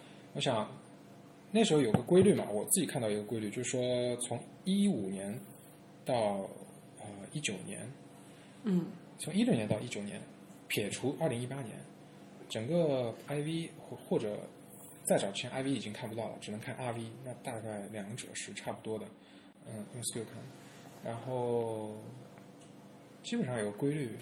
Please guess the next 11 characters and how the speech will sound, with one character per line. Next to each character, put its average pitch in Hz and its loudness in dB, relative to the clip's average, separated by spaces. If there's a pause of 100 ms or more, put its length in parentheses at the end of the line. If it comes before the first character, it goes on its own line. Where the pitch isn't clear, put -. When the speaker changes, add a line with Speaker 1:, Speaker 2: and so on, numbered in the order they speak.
Speaker 1:
就 117 -8
是 110 -8
说 117 0 (580)
两 104 -4 (160)
个 120 -6
月 135 0 (280)
有 113 -2
一 104 -4
个 113 -6
高 113 0
峰， 117 -6